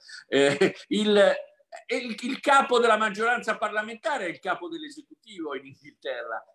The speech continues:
Immaginatevi voi che diavolo di divisione dei poteri ci possa essere in senso immaginato proprio da Montesquieu, sulla base di un modello inglese immaginario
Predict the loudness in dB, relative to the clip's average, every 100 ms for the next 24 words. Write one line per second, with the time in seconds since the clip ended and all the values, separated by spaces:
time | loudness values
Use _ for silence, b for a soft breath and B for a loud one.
0 | -12 -6 -4 -4 -4 -6 -4 -4 -2 -2
1 | -2 -4 -6 -10 -2 -2 -2 -4 -4 -4
2 | -2 -4 -4 -4 -2 -4 -4 -8 -6 -4
3 | -4 -6 -8 _ -8 -8 -4 -4 -2 -2
4 | 0 -2 -4 -6 -4 -4 -6 _ -8 -6
5 | 2 2 2 -2 -2 -2 -8 -10 -4 -2
6 | 0 -2 0 0 0 -4 -8 -8 -6 -6
7 | -6 -8 -8 -10 -8 -10 -8 -8 -6 -6
8 | -8 -10 -16 -16 -10 -10 -10 -14 -6 -4
9 | -4 -12 -18 -8 -6 -4 -6 -8 -6 -6
10 | -12 -20